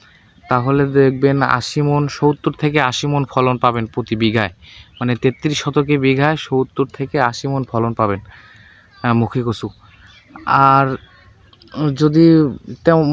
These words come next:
মানে মিডিয়াম সাইজের হয়, তাও ষাট মণ, পঁয়ষট্টি মণ আপনার হবেই ইনশাল্লাহ। তো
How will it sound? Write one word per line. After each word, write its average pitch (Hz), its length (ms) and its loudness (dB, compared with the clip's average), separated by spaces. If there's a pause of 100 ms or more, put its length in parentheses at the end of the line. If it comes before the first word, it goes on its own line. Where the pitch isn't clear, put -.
মানে 147 240 2
মিডিয়াম 160 420 2
সাইজের 165 380 2
হয়, 139 200 0
তাও 151 280 2 (460)
ষাট 143 340 -4
মণ, 135 160 0
পঁয়ষট্টি 139 440 0
মণ 127 160 0
আপনার 117 320 0 (540)
হবেই 117 520 2
ইনশাল্লাহ। 98 480 -4 (1700)
তো 131 120 2